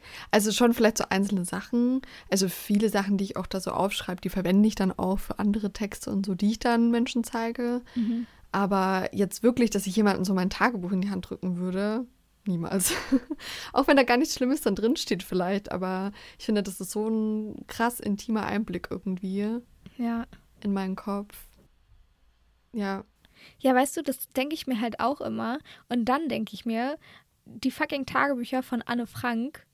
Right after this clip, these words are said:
Speaker 2: die liest jetzt die ganze Welt.
Speaker 1: <laughs>
Speaker 2: Oder von Sylvia
Speaker 1: Aber das finde ich auch
Speaker 2: Plath
Speaker 1: voll
Speaker 2: oder sonst
Speaker 1: schlimm,
Speaker 2: wem.
Speaker 1: ja.
Speaker 2: Und irgendwie,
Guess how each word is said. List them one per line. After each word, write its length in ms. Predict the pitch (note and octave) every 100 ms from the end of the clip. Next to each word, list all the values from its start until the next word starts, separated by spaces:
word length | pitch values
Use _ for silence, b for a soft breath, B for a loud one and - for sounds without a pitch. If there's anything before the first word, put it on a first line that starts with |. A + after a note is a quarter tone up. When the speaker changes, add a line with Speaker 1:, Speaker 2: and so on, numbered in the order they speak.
| -
Speaker 2:
die 80 | D4
liest 260 | D4+ C#4+
jetzt 180 | B3 -
die 40 | A3+
ganze 260 | F#3+ G3
Welt. 260 | B3 F4+ C4 - B B B B
Speaker 1:
<laughs> 500 | B B - - -
Speaker 2:
Oder 180 | C4 A#3+
von 200 | - A#3+
Sylvia 300 | - A#3+ A#3
Speaker 1:
Aber 40 | A#3
das 100 | A#3+
finde 140 | C4
ich 40 | A3
auch 120 | G#3+ A3
Speaker 2:
Plath 180 | A#3+ A3+
Speaker 1:
voll 60 |
Speaker 2:
oder 140 | A3 A3
sonst 260 | A3 A3 G3+
Speaker 1:
schlimm, 40 | G3+
Speaker 2:
wem. 220 | G3+ G#3
Speaker 1:
ja. 340 | G#3 G#3+ G#3 G#3 G#3 B B B B3
Speaker 2:
Und 200 | A#3+ B3+ _ _ -
irgendwie, 580 | C4 C#4+ C#4 C4+ B3+